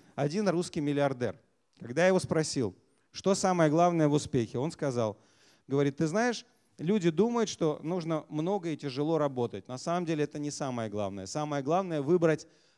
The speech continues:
правильную роль, в которой тебе нужно тяжело работать». И я, кстати, я очень счастлив, что я на этом форуме, что я на этой конференции, потому что,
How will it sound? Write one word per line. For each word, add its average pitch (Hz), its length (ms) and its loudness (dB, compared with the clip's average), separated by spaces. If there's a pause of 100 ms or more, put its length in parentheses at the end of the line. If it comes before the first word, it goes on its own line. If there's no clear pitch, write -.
(160)
правильную 202 720 2
роль, 202 360 6 (360)
в - 80 -16
которой 202 540 4
тебе 160 260 0
нужно 165 480 -2 (220)
тяжело 160 440 0
работать». 151 540 -4 (1160)
И 139 100 -10
я, 214 180 0
кстати, 190 340 -4
я 165 160 -2
очень 180 260 -8
счастлив, 160 520 -6
что - 140 -14
я 135 140 -4
на 127 140 -6
этом 123 240 -8
форуме, 208 400 -8
что - 140 -4
я 135 80 2
на 135 120 0
этой 127 120 -6
конференции, 156 640 -6
потому 127 340 -6
что, 143 220 -10